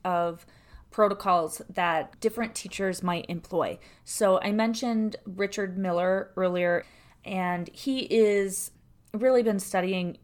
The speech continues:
Yoga Nidra since the seventies. Um, I mentioned he's a yogi and also a psychologist. He works very specifically with different groups of people doing individual sessions and group sessions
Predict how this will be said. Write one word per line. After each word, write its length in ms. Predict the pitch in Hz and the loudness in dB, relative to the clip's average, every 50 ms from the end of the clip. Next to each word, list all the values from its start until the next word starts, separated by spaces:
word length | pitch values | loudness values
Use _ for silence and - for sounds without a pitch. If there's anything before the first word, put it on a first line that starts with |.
| - - _ _ - | -20 -20 _ _ -14
Yoga 400 | - 180 175 196 190 190 190 185 | -10 -6 -2 0 0 0 0 0
Nidra 480 | 180 175 170 - 180 175 170 165 - | -2 -2 -2 -2 0 2 2 2 0
since 420 | - - - - 190 180 175 - - | -2 -6 -6 -6 -4 -4 -6 -8 -10
the 140 | - - 175 | -10 -10 -6
seventies. 640 | - 190 170 170 - 170 160 156 160 165 165 - - - - - - - - - - | -2 -2 -2 0 -2 -2 -2 -2 -2 -4 -6 -8 -12 -20 -20 -20 -20 -20 -12 -6 -2
Um, 320 | 190 185 180 175 170 156 - | 0 0 0 0 0 -2 0
I 60 | 190 | 0
mentioned 340 | 196 190 175 180 - 190 180 | 2 2 0 0 0 -2 0
he's 160 | 185 208 190 | 0 0 -2
a 60 | 208 | 0
yogi 460 | 202 190 180 180 180 185 175 170 - - | 2 2 2 2 2 0 -2 -2 -2 -2
and 220 | 196 190 185 180 | 0 0 0 2
also 300 | - - 180 180 - 190 | 2 0 0 0 2 0
a 60 | 185 180 | 0 0
psychologist. 800 | - 175 170 - - 180 180 165 170 - 170 170 170 - - - - - - - - - - - | 0 -4 -6 -2 0 0 0 0 -2 -4 -6 -6 -6 -8 -10 -18 -20 -20 -20 -20 -20 -20 -20 -18
He 180 | - - 269 269 | -8 -2 -2 0
works 240 | 233 262 254 262 - | 2 0 0 0 0
very 220 | 240 247 247 247 | 2 4 4 4
specifically 680 | 233 - 220 202 - - 202 220 208 - 208 196 196 190 | 4 2 -2 -4 -4 -4 -4 -4 -2 -2 0 0 0 0
with 220 | 170 170 170 - | 0 0 -2 0
different 320 | - 220 226 254 214 202 - | 0 0 0 0 -2 -2 -2
groups 320 | 202 196 202 196 - - | 0 0 0 0 -4 -10
of 260 | - 185 180 - _ | -10 -12 -12 -12 _
people 560 | - - 226 220 220 202 190 180 175 175 - - - - - - - - - | -8 -4 -4 0 2 4 4 4 4 2 0 -6 -20 -20 -20 -20 -20 -8 -2
doing 380 | 196 202 196 196 190 185 185 | 2 2 2 2 2 0 0
individual 580 | - 175 202 185 185 - 262 226 233 247 233 226 | 0 0 -2 0 2 2 0 2 2 2 0 2
sessions 440 | 226 220 202 196 - 196 185 180 180 | 2 0 -2 -2 -2 -6 -6 -6 -8
and 120 | 180 180 | -8 -6
group 240 | - 214 226 226 226 | -2 -2 -2 -2 -2
sessions 600 | - - 214 202 - - 196 185 180 185 185 | -2 -2 -2 -2 -2 -4 -6 -4 -4 -6 -8